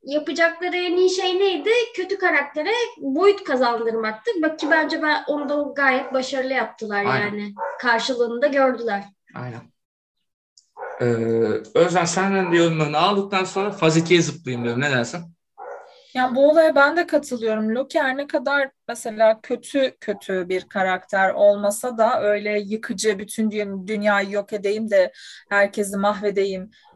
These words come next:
Speaker 3: e, gibi bir karakter olmasa da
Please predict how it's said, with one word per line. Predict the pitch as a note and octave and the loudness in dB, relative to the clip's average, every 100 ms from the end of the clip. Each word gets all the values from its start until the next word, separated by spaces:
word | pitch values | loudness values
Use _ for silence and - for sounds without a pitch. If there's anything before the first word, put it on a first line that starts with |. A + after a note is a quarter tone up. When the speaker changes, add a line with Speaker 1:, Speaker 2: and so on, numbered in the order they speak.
| - | -6
Speaker 3:
e, | G3 F3+ E3 G3 | -2 -2 -4 -6
gibi | G3 G3 G3+ A3+ - - | -6 -6 -4 -4 -6 -18
bir | B2+ G#3+ G3+ | -4 0 0
karakter | - A3 G#3 G#3 - G#3 G3 | 0 4 4 4 0 2 2
olmasa | - A3 A#3 A3+ A3 C#4 A#3+ | 4 4 4 -2 -2 -4 0
da | A3+ A#3+ | 2 0